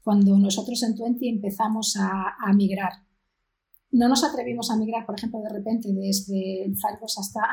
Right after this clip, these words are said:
hacia, el, hacia Sketch, porque Sketch todavía estaba empezando y era como que nos daba un mogollón de miedo.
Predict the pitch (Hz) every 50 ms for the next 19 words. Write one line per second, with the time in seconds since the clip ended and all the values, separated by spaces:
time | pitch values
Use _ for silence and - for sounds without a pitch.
0 | 214 - - 208 202 202 196 190 190 196 196 180 - - - - 214 196 196 196
1 | - 233 240 - - - 220 220 - 196 196 - 226 214 - - - 220 214 214
2 | 220 202 - - 233 220 202 196 196 196 196 - - 202 196 196 185 185 190 202
3 | 202 - 202 202 196 196 190 185 - 190 196 196 196 196 196 185 - - - -
4 | - - - - 170